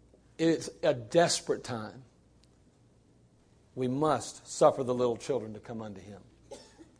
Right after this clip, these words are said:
Jesus loves children, and that's obvious. We see it in our passage. I mean, the Bible tells us he took them up in his arms. He put his hands upon them. He blessed them, it says. Children hold a very special place in the heart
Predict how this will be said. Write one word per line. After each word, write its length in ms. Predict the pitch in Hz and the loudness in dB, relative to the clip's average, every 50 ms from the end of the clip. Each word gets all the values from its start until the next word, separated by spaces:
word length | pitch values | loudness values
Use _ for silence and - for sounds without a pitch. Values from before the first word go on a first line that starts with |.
| - - - - - - - - | -20 -20 -20 -20 -20 -20 -12 -4
Jesus 380 | - 196 214 180 160 151 127 | 0 2 2 4 2 2 6
loves 220 | 151 151 143 127 - | 8 6 6 6 2
children, 400 | - - 165 143 117 104 104 - - - - _ _ _ _ _ _ _ - - - - - - - - - | 0 2 2 2 2 -2 -8 -14 -18 -20 -20 _ _ _ _ _ _ _ -20 -20 -20 -20 -20 -20 -20 -14 -8
and 100 | 143 160 | -2 0
that's 220 | 175 180 170 - | 0 2 4 6
obvious. 520 | 160 151 165 170 123 123 117 98 - - - - - - - | 6 8 8 6 4 2 -4 -6 -8 -14 -20 -20 -16 -2 4
We 140 | 165 170 165 | 6 6 8
see 220 | - - 208 196 | 8 8 10 10
it 60 | 185 170 | 10 8
in 120 | 160 151 | 8 6
our 120 | 143 139 | 6 4
passage. 440 | 127 - 151 165 170 - - 135 117 | 6 8 8 8 8 6 2 2 4
I 40 | 160 | 4
mean, 140 | 165 170 165 | 6 6 6
the 80 | 160 | 10
Bible 300 | 143 170 190 220 226 202 | 12 12 12 12 12 10
tells 260 | - 190 185 175 160 160 | 10 10 10 10 8 4
us 60 | - - - - | -4 -6 -4 4
he 100 | - 226 | 6 6
took 240 | - - 240 233 233 | 10 12 12 12 12
them 140 | 220 208 202 | 12 10 12
up 160 | 202 196 196 | 10 10 10
in 80 | 208 202 | 6 4
his 160 | 202 190 156 | 4 6 6
arms. 600 | 214 220 226 220 196 160 135 117 - - - - - - _ - - - - _ _ _ _ - - - - _ _ - _ _ _ _ _ - - - | 6 8 8 6 6 4 2 -2 -6 -10 -12 -14 -18 -20 _ -20 -20 -20 -20 _ _ _ _ -20 -20 -20 -20 _ _ -20 _ _ _ _ _ -4 4 6
He 120 | 226 - | 8 12
put 160 | - 277 262 | 12 12 12
his 100 | 240 175 | 12 12
hands 380 | 135 196 247 262 262 262 196 208 | 10 10 10 10 10 10 8 8
upon 320 | 202 - - 190 170 165 | 6 8 8 8 8 8
them. 100 | 165 160 | 6 6
He 80 | 190 214 | 4 4
blessed 480 | 175 165 208 214 233 247 - - - | 8 10 12 12 12 12 10 2 0
them, 160 | - 190 160 147 | 2 2 2 2
it 100 | 135 - | 0 0
says. 440 | - 143 123 107 98 90 - - - _ _ _ _ _ _ _ _ _ _ _ _ _ _ - - - | 0 0 0 0 -2 -8 -14 -20 -20 _ _ _ _ _ _ _ _ _ _ _ _ _ _ -20 -8 4
Children 380 | - 247 269 302 254 269 247 202 | 10 12 12 12 12 10 8 8
hold 180 | 202 220 196 | 10 8 8
a 140 | 180 151 147 | 8 6 4
very 360 | 123 139 196 226 247 254 254 233 | 4 6 10 12 12 12 12 10
special 480 | - - - 240 226 - - - 208 | 6 6 12 12 12 12 12 6 6
place 460 | - - - 214 185 160 143 - - | 6 8 10 10 10 10 8 2 0
in 80 | 170 156 | 0 2
the 100 | 147 135 | 2 2
heart 460 | - - 170 175 170 175 175 175 - | 4 8 10 10 10 10 8 2 -6